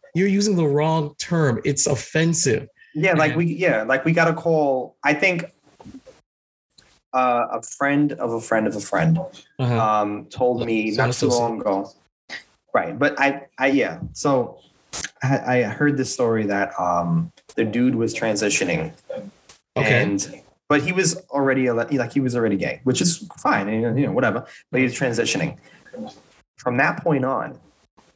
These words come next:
Speaker 2: I was told that he did, he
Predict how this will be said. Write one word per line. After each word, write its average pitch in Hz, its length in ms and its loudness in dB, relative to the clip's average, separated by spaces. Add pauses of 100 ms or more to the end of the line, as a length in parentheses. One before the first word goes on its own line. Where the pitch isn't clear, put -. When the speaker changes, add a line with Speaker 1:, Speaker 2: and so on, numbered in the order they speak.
(140)
Speaker 2:
I 120 100 0
was 120 180 0
told 113 320 0
that 95 440 0
he 131 220 0
did, 113 340 -2
he 233 540 0